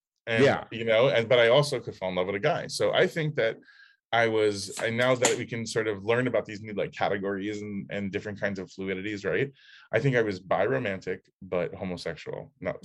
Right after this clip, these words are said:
Speaker 1: like, that's what I would
Speaker 2: Got you.
Speaker 1: say.
Speaker 2: No, I
Speaker 1: But I
Speaker 2: understand
Speaker 1: didn't even
Speaker 2: that.
Speaker 1: know what those things were. Metrosexuality was just becoming a thing. And it was like, "Am I
Speaker 2: Yeah.
Speaker 1: that?" Like, I couldn't figure it out because I had pushed the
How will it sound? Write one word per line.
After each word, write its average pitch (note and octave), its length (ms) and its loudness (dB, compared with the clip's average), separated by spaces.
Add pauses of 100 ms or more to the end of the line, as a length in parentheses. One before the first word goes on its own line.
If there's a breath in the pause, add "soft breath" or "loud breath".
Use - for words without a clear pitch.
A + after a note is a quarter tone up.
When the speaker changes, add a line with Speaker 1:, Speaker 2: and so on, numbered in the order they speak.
Speaker 1:
like, F#2 160 0
that's G2+ 160 0
what G#2+ 100 4
I A#2+ 40 6
would A2+ 100 4
Speaker 2:
Got - 60 0
you. G#2+ 80 6
Speaker 1:
say. - 20 4
Speaker 2:
No, D3+ 160 8
I D#3 100 8
Speaker 1:
But F#3 60 8
I - 20 8
Speaker 2:
understand D#3 440 4
Speaker 1:
didn't G3+ 100 4
even G3 100 6
Speaker 2:
that. G3+ 60 8
Speaker 1:
know G#3 60 12
what G#3 120 8
those F3+ 160 6
things F#3 240 0
were. F#3+ 380 0 (440 loud breath)
Metrosexuality B2 800 0
was G#2 140 -6
just G2+ 180 -8
becoming G#2 380 -2
a G2+ 60 0
thing. G#2 260 0
And G#2 80 -4
it - 20 -2
was G#2 120 -2
like, A2+ 80 2
"Am G#2 100 6
I A2+ 120 4
Speaker 2:
Yeah. - 20 2
Speaker 1:
that?" F3+ 360 2
Like, C3 200 4
I B2+ 60 4
couldn't G3 360 0 (480 loud breath)
figure C#3+ 460 2
it - 80 2
out B2 200 4
because A2 280 -2
I A2 80 0
had G#2 240 -2
pushed - 480 -2 (100)
the G2+ 180 -8